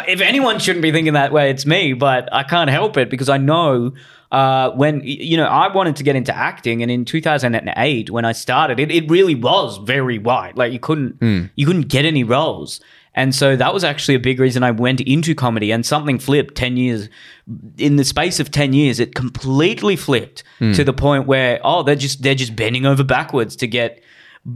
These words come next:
Speaker 1: um, brown people into their shows, but the roles kinda suck, man. Like, they're just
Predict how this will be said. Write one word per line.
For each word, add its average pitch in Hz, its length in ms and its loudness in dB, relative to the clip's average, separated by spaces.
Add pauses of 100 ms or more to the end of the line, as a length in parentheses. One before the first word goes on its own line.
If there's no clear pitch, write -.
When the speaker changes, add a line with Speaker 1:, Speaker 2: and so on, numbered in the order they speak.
Speaker 1:
um, 110 460 0
brown 127 400 -2
people 127 360 -2
into 123 180 -2
their 117 160 0
shows, 151 460 0
but 127 120 -12
the 139 100 0
roles 147 560 -2
kinda 147 280 -2
suck, - 400 -4
man. 98 220 -2
Like, 113 200 0
they're 120 140 0
just 139 380 -4